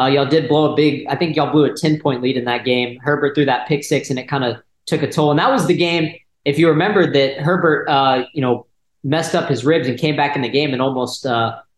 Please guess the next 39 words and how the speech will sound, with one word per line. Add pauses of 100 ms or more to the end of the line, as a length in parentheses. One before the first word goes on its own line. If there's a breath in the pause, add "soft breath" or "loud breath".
(100)
and
almost
brought
him
back.
So, (480)
you
know,
he's
kinda
been
dealing, (220)
uh,
with
some
injuries
and,
and
some,
you
know,
the, (180)
the
injured
roster
all
year.
It's,
you
guys
are
actually
a
really
good
team, (220)
but
y'all
just,